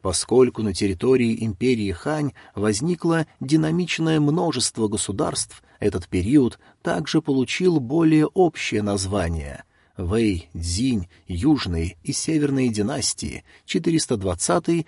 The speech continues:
пятьсот восемьдесят девятый. Этот период отличался подъемом поэтического искусства, во многом направленным на преодоление вычурного стиля династии Хань. Сюаньнюй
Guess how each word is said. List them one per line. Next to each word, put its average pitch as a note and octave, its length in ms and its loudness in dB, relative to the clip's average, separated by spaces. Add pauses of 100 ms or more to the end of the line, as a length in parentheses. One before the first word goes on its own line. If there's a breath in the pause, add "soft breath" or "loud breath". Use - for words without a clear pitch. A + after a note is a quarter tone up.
(180 soft breath)
пятьсот D#3+ 480 0
восемьдесят B2 680 -2
девятый. A2 640 -4 (320)
Этот G2 320 -2
период C#3+ 520 4 (200 soft breath)
отличался D3+ 720 0
подъемом D#3 640 0 (180 loud breath)
поэтического E3 800 0
искусства, - 880 -6 (180 soft breath)
во F2+ 220 -2
многом G#2 480 0
направленным C3 720 0 (160 loud breath)
на B2+ 160 -2
преодоление G#2 880 -2 (160 soft breath)
вычурного D3 680 0
стиля D#3+ 640 0 (160 soft breath)
династии B2 720 -2
Хань. E2+ 540 -8 (1800)
Сюаньнюй C#3+ 1040 0